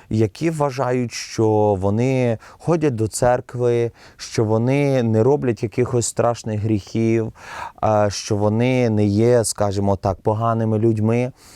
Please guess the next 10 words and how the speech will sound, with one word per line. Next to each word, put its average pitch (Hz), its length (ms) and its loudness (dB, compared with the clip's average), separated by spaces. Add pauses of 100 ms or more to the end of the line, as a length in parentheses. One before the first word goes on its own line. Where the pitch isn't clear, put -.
(320)
Але 131 280 0
в 127 80 -6
їхньому 135 680 -4
житті 127 360 -4
також 147 640 -2
ми 113 200 0
бачимо, 120 600 -2
що 120 400 -2 (200)
немає 160 600 2
радості, 87 720 -2